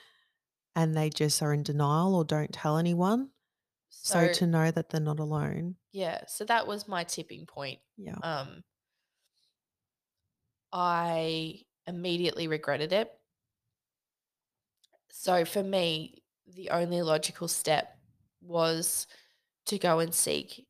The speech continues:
Speaker 2: help in a bigger way. Um, and the only bigger way other than your therapist is to go to a psychiatric ward.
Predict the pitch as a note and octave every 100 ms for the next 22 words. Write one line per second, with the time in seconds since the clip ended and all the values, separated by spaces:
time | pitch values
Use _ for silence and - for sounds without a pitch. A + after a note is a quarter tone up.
0 | - - - - F#3+ F3+ - E3+ E3+ E3
1 | D#2 G#1 - _ _ _ _ _ _ F3
2 | F3 F3 F3 F#3 - _ _ _ G3 G3+
3 | G3 G3 F#3 F#3+ F3+ F3+ F3+ F3 E3+ F3+
4 | F3+ F#3 F3 F3+ F3+ _ _ _ _ _
5 | _ _ F#3+ F#3 E3 E3 E3+ F#3+ F#3 -
6 | - - _ _ _ _ _ - F3 -
7 | F#3 E3 D3+ D#3 D#3 - _ _ _ _
8 | _ _ - - F3+ E3 D#3+ E3 F3+ -
9 | _ _ _ _ F3+ - - D#2 - -
10 | - E2+